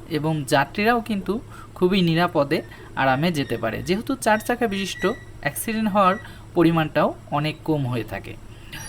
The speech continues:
তো গাড়িটাই ব্যবহার করা হয়েছে একটি এক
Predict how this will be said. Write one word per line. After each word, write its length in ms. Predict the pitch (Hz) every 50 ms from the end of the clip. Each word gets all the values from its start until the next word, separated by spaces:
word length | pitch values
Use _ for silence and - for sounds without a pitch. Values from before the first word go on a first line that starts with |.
| - -
তো 80 | - 165
গাড়িটাই 460 | 135 160 160 208 233 - 247 208 175 - - - 160 131
ব্যবহার 300 | 135 143 151 180 220 233
করা 220 | 220 208 196 185 170
হয়েছে 360 | 160 160 151 156 - - 180 185 - - - 170 170
একটি 220 | 170 - 151 131 117 - - - -
এক 220 | - 196 233 240